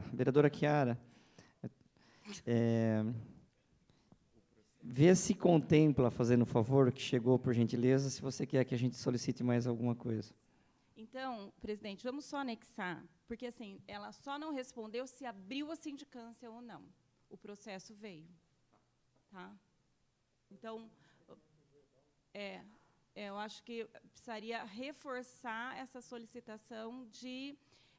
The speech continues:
Speaker 2: é, informações sobre abertura de processo de sindicância, né? E aí acho que esse documento precisa só anexar, porque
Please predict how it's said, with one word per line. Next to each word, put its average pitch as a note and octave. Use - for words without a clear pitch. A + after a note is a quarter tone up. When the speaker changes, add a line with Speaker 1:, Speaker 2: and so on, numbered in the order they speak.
Speaker 2:
é, G#3
informações A3+
sobre A#3+
abertura A#3
de D4
processo C4+
de D4+
sindicância, G#3+
né? A3
E A#3+
aí A#3+
acho C4+
que C#4+
esse C4+
documento B3
precisa C4+
só C#4
anexar, C#4
porque F#3